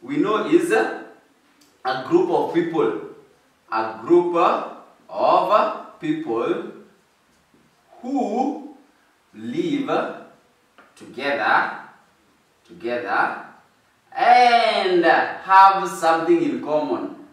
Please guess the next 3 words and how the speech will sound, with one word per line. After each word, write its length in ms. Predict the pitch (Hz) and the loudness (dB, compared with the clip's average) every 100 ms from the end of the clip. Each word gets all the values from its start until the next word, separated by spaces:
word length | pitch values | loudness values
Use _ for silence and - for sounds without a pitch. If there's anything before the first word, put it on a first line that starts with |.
| - | -6
Have 640 | 156 - 160 160 - - - - _ | 2 4 4 2 -2 -4 -14 -20 _
something, 1000 | - - - 143 156 151 127 104 - - _ _ _ _ _ _ _ _ _ _ | -20 -16 -4 -2 -2 -4 -6 -8 -10 -18 _ _ _ _ _ _ _ _ _ _
something 880 | _ - 117 117 - 139 151 - - | _ -12 -8 -6 -6 -4 -2 -2 -2